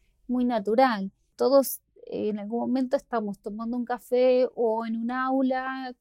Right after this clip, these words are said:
con una clase y sabemos que hay un alto porcentaje de la atención que está dirigida al teléfono. Eh, y a, a su vez hay una presunción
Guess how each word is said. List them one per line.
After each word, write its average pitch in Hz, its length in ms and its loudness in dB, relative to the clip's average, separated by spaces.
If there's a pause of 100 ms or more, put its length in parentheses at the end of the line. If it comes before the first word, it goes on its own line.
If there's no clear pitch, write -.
con 220 200 -6
una 226 240 -6
clase 269 720 0 (300)
y 269 320 -2 (160)
sabemos 254 680 0 (140)
que 214 360 0
hay 226 260 -2
un 220 220 -4 (760)
alto 247 360 2
porcentaje 240 640 -6
de 226 120 -4
la 233 60 0
atención 294 720 -2
que - 80 -4
está 233 200 -4
dirigida 262 800 0 (760)
al 226 280 6
teléfono. 180 680 -4 (480)
Eh, 202 560 0
y 247 80 2
a, 220 220 2
a 240 100 -4
su 240 160 -2
vez 277 380 4 (100)
hay 240 320 2
una 208 720 -2
presunción 220 880 0